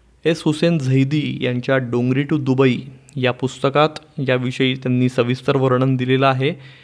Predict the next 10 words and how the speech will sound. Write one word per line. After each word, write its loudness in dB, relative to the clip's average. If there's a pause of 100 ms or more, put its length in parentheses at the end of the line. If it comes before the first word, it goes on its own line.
(260)
प्रत्येक 0
स्टार 2 (100)
हा 2 (800)
त्या 0
परेडला 2
येताना 0
कसा -2
टेन्शनमध्ये -2
होता, 2
पोलिसांच्या -2